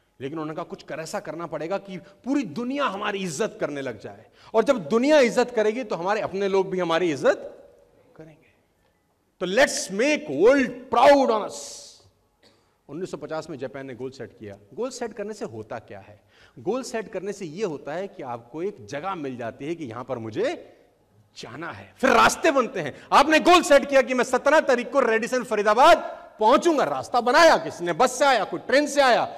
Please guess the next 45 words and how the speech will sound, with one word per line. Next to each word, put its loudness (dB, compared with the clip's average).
कोई 6
कार 6
से -2
आया, 4
कोई 0
जहाज 2
पकड़ 0
के -4
आया, 0
लेकिन -4
बिना 2
गोल 2
सेट -2
किए -8
कोई -6
रेडिसन -8
नहीं -12
आया। -8
जिन्होंने -2
सेट -6
नहीं -6
किया, -2
साला -6
अपने -10
घर -2
बैठे -2
होंगे -10
शायद। -14
तो -4
गोल 8
सेट -2
हुआ, 4
बड़ा 4
गोल, -4
दस -6
साल 0
में -6
you'll -6
become -6
the -4
number -4
one -6
in -10
textile -12
industry। -18